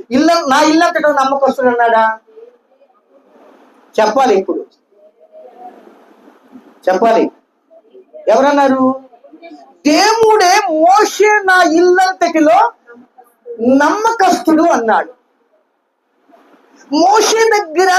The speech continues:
నమ్మకాన్ని ఎప్పుడు చూశాడు దేవుడు? ఇది పాయింట్ నాది.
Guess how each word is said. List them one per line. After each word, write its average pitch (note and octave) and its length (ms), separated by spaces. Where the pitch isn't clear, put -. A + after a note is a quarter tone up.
నమ్మకాన్ని G4+ 800
ఎప్పుడు F#4+ 340
చూశాడు D#4 460
దేవుడు? B3+ 440
ఇది E4+ 180
పాయింట్ A3 340
నాది. E3 160